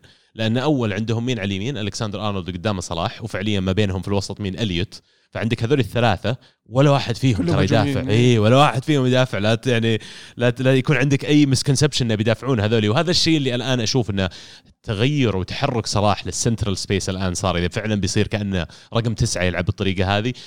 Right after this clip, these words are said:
Speaker 1: بتكون لها أثر كبير على، آه، صف الدفاع ليفربول نفسها. ما أدري وش بيسوي عشان يعالج موضوع آرنولد، لأنه فعليا إذا أنت مدرب،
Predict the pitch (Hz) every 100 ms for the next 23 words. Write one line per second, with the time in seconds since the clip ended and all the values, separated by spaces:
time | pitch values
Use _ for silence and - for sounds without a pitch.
0 | - 110 - 147 117 120 113 110 - 98
1 | 107 107 87 90 98 98 98 101 - 95
2 | 92 90 - - - - - 135 - 104
3 | 95 104 85 85 85 104 85 82 - 80
4 | - - - 107 180 220 190 - - 110
5 | - 104 - 139 123 110 127 117 - 90
6 | 113 95 101 107 95 95 95 101 98 98
7 | 90 113 117 123 120 127 160 127 120 131
8 | 120 113 110 101